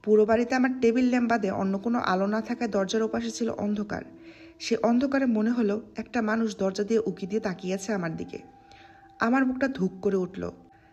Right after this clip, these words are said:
তাড়াতাড়ি লাইট জ্বালালাম। দরজার দিকে তাকিয়ে দেখলাম কেউ নেই। দ্রুত ঘর থেকে বের হয়ে পাশের রুমে গেলাম,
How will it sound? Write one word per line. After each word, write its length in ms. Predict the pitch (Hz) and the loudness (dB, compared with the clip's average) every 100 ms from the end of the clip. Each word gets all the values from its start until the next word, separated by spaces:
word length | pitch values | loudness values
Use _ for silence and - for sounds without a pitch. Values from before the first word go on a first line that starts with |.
| _ - | _ -10
তাড়াতাড়ি 440 | - 220 220 254 285 | -2 2 2 2 2
লাইট 240 | 220 180 | 4 2
জ্বালালাম। 440 | 175 185 170 165 - - - - _ | 2 2 2 0 -4 -14 -20 -20 _
দরজার 340 | 196 202 208 233 | 4 4 4 0
দিকে 180 | 240 233 | 0 0
তাকিয়ে 320 | 196 196 202 | -2 0 0
দেখলাম 300 | 226 240 240 | 0 0 -2
কেউ 220 | - 262 | -2 0
নেই। 240 | 226 160 - - - - | 0 0 -6 -14 -18 -12
দ্রুত 280 | 190 233 262 | -2 0 0
ঘর 240 | 262 208 | 0 0
থেকে 240 | 196 220 226 | -2 -2 -2
বের 240 | 190 196 | 2 2
হয়ে 140 | 214 | 2
পাশের 320 | 220 208 - 233 | 0 -2 -2 -2
রুমে 180 | 202 | -2
গেলাম, 280 | 185 - - | -2 -4 -6